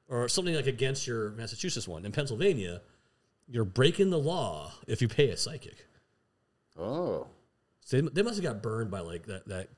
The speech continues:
Speaker 1: that chick Cleo.
Speaker 2: Yeah, probably.
Speaker 1: You know, so they must, they must have got burned heavily by her. Uh,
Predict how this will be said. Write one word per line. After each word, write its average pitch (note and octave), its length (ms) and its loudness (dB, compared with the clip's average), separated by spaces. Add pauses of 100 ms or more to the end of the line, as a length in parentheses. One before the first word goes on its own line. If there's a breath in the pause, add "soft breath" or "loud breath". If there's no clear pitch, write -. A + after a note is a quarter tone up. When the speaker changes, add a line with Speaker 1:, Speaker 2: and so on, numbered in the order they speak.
(200)
Speaker 1:
that F#2+ 160 -6
chick - 200 0
Cleo. G#2 480 -2 (180)
Speaker 2:
Yeah, G2 120 -4
probably. D#2+ 440 -6
Speaker 1:
You A2+ 40 0
know, A2 320 0
so B2+ 180 -2
they B2+ 120 -2
must, C3 180 -2
they B2+ 100 2
must A#2+ 220 -2
have G2 140 -4
got - 120 -18
burned G2+ 260 0
heavily F#2 220 0
by F2+ 140 0
her. F2+ 380 -2 (520 soft breath)
Uh, G#2 300 -4